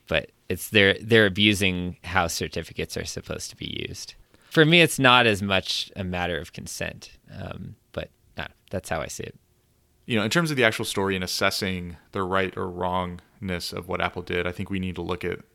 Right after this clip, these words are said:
Speaker 2: the, the conditions under which this certificate was given. And the conditions were clearly violated by Facebook.
Speaker 1: Yeah.
Speaker 2: Um,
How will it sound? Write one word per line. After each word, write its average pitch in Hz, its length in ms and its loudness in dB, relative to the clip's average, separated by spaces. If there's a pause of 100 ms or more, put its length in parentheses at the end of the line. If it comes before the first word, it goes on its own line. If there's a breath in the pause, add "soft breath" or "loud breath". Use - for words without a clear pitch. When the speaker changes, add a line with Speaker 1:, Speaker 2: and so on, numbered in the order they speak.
(540)
Speaker 2:
the, 92 560 -4 (360 soft breath)
the 107 80 0
conditions 95 800 -2
under 95 220 -2
which 87 440 -2
this 92 180 -2
certificate 95 500 -6
was 87 120 -10
given. 85 360 -6 (500 soft breath)
And 92 140 0
the 90 80 -2
conditions 95 760 0
were 95 100 -4
clearly 110 320 0
violated 87 580 -2 (220 loud breath)
by 101 100 -2
Facebook. 85 420 -6 (300)
Speaker 1:
Yeah. 95 140 0
Speaker 2:
Um, 87 140 -6